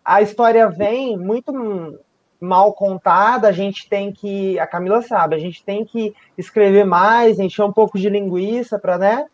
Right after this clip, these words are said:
dar essa, essa história legal, sendo que às vezes tem um monte de informação que não foi passada e que a gente poderia escrever, como o Leandro disse, no começo, falando de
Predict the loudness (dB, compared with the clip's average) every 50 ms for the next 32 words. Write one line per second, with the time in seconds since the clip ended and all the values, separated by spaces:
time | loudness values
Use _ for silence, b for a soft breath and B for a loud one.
0 | _ _ _ _ _ _ _ _ _ _ 0 2 4 4 4 2 0 -2 0 2
1 | 2 4 4 4 2 2 2 -2 -4 -6 -8 -16 -4 _ 0 0 2 2 0 -2
2 | 0 2 2 2 4 4 2 0 -2 -6 _ _ _ _ _ _ _ _ -4 -4
3 | -4 -4 -4 -4 -4 -4 -2 -2 -2 -2 -2 -6 -4 -4 -2 -4 -4 -6 -8 -14
4 | -16 -10 -8 -8 -6 -4 -4 -6 -4 -4 -6 -6 -6 -6 -8 -8 -6 -4 -4 -4
5 | 0 0 0 0 0 -2 -2 0 0 0 -2 -4 -8 -8 -8 -8 -10 -6 -4 -2
6 | -2 -2 -2 -2 -6 -6 -8 _ -6 -4 -4 0 4 6 6 6 6 4 -2 -8
7 | _ _ _ -2 -2 0 0 0 0 0 -2 -4 -4 -4 -6 -6 -6 -6 -8 -8
8 | -8 -8 -14 _ _ -20 _ _ _ _ _ _ _ _ -4 -4 0 2 2 2
9 | 4 4 4 4 4 4 2 -2 0 2 2 2 2 0 -2 -6 -8 -8 -12 -12